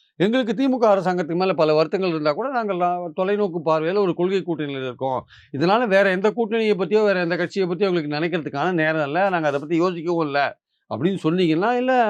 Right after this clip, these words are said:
அதுல ஒரு அர்த்தம் உண்டு. இல்ல இன்னும் கொஞ்சம் ஒரு படி மேல போய், "எங்களுக்கு சில கருத்து வேறுபாடுகள்லாம் இருந்தா கூட நாங்க தொடர்ந்து இந்த தேர்தல்ல திமுக கூட்டணியில தான் இருப்போம்" அப்படின்னு சொன்னா அதுல ஒரு அர்த்தம் உண்டு. அதை விட்டுட்டு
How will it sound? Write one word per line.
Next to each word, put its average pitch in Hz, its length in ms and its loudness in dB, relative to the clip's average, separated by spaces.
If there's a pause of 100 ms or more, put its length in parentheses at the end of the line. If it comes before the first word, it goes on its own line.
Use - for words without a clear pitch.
அதுல 190 280 2
ஒரு 190 100 4
அர்த்தம் 180 240 2
உண்டு. 156 160 2
இல்ல 262 200 4
இன்னும் 254 200 2
கொஞ்சம் 220 320 2 (220)
ஒரு 202 220 4
படி 220 160 2
மேல 214 240 2
போய், 175 260 0 (400)
"எங்களுக்கு 226 360 0
சில 196 160 2
கருத்து 226 340 0
வேறுபாடுகள்லாம் 226 580 2
இருந்தா 220 260 -2
கூட 233 180 -2
நாங்க 247 180 -6
தொடர்ந்து 208 320 -4
இந்த 202 160 -4
தேர்தல்ல 196 420 0
திமுக 185 360 -2
கூட்டணியில 160 400 -4
தான் 165 180 0
இருப்போம்" 170 360 0 (280)
அப்படின்னு 185 260 0
சொன்னா 180 260 -2
அதுல 202 240 2
ஒரு 190 100 0
அர்த்தம் 175 200 -2
உண்டு. 143 140 0
அதை 175 180 0
விட்டுட்டு 226 320 0